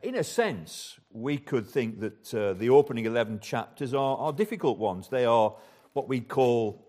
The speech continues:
doctrinal. They're full of the truths of the glorious gospel. And when we got into chapters nine, ten, and eleven, as, uh, Paul is inspired by the Spirit to deal particularly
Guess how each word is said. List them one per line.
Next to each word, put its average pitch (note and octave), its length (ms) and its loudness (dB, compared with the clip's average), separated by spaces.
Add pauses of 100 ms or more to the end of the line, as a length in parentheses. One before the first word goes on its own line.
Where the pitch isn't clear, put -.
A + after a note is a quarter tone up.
doctrinal. F#3 640 -2
They're A#2+ 140 2
full G3+ 200 -2
of F#3+ 120 2
the D3 80 -4
truths C#3+ 960 0 (360)
of A2 260 0
the B2+ 260 0
glorious B2 600 2
gospel. A2+ 680 -4 (500)
And G#3 100 -8
when C4 80 -6
we G#3 100 4
got D#3+ 240 10
into C#3+ 260 0
chapters C3 560 -4
nine, A#2+ 680 -2
ten, B2+ 360 -6
and A2+ 80 -4
eleven, A2 520 -2 (100)
as, G2 280 -10
uh, G2+ 220 0 (340)
Paul D3+ 300 2
is B2 80 -6
inspired B2+ 600 -6
by B2+ 160 0
the A#2 120 -6
Spirit C#3 500 -6
to A#2+ 80 -10
deal B2+ 240 -4
particularly D#3+ 840 -2